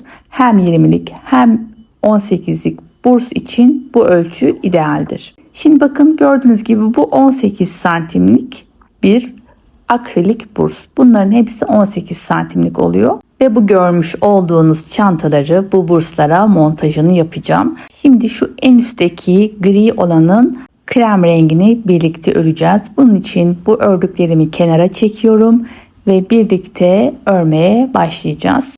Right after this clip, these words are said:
Evet, tığ olarak da ben, e, üç yirmi beş kullanıyorum. Ama yine üç milim tığı elinizin altında bulundurmanızı da tavsiye ederim.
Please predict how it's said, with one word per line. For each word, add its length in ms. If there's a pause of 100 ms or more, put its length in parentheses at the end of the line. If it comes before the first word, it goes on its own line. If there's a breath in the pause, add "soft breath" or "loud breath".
(160)
Evet, 460
tığ 320
olarak 720
da 300 (540)
ben, 560
e, 260 (100)
üç 260
yirmi 300
beş 260
kullanıyorum. 880 (380 loud breath)
Ama 200
yine 320
üç 340
milim 380
tığı 640 (360)
elinizin 460
altında 680
bulundurmanızı 800
da 200
tavsiye 540
ederim. 360